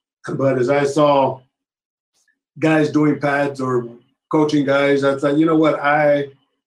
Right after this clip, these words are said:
I could do that. I've done that before, you know. So, but I always had a job.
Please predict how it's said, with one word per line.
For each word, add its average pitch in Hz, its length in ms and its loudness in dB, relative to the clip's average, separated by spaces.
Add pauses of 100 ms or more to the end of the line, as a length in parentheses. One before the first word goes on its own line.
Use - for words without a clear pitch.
(120)
I 151 100 -2
could 151 140 -4
do 139 120 0
that. 147 140 2
I've 151 140 0
done 220 160 2
that 196 180 0
before, 208 360 -4 (220)
you 151 120 -2
know. 143 280 -4 (280)
So, 143 680 2 (440)
but 160 160 2
I 160 80 4
always 165 260 2
had 151 220 2
a 123 60 -4
job. 139 360 0